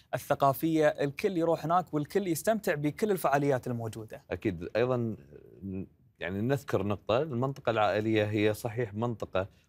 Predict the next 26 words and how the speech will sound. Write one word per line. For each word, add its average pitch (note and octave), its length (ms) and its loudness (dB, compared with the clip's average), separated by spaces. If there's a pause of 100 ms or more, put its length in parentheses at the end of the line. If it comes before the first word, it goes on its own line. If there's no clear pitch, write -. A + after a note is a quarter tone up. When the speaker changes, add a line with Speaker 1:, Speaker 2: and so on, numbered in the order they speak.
(100)
Speaker 2:
مخصصة G2+ 520 -2
للعوائل F#2+ 720 2
لزيارة F#2 440 0 (100)
ال-، F2 180 -2
ال-، D#2 240 -2
ال-، C#2+ 420 -10
معرض F#2+ 360 0
إكسبو F#2+ 420 0
ألفين F2+ 280 -2
وثلاثة F2+ 360 -2
وعشرين E2+ 280 -4
دوحة F2 220 -4
البستنة، A2+ 460 -2
ولكن A#2 360 0
أيضًا B2+ 260 0
هناك A#2 340 0 (400)
الشركات A#2+ 640 2
والمؤسسات G#2 720 -2
التي G#2 300 -2
موجودة G2 460 0
هي G#2 200 0
في C#3+ 40 -4
Speaker 1:
مم. B2 60 -2
Speaker 2:
الدولة F2+ 320 2
ولها F#2+ 420 0 (320)
مكاتب G2 560 -2